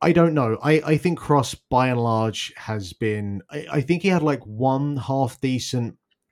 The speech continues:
match, or whatever you wanna call it, in Bloodsport one time. Uh, but outside of this, and you think as well, like, you know, Drew McIntyre has been one of the kind of stronger, uh,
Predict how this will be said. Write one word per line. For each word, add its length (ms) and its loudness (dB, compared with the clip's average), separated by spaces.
match, 440 -2
or 80 4
whatever 220 2
you 80 2
wanna 120 2
call 260 -2
it, 80 -2
in 120 -6
Bloodsport 580 -2
one 200 -2
time. 380 -2
Uh, 400 0
but 240 0
outside 420 2
of 60 0
this, 160 -2
and 220 0
you 100 2
think 260 0
as 140 0
well, 280 2
like, 260 -6
you 100 0
know, 100 2
Drew 220 0
McIntyre 640 0
has 140 -2
been 220 -2
one 160 -2
of 240 -4
the 280 0
kind 120 -6
of 60 -8
stronger, 840 -2
uh, 380 0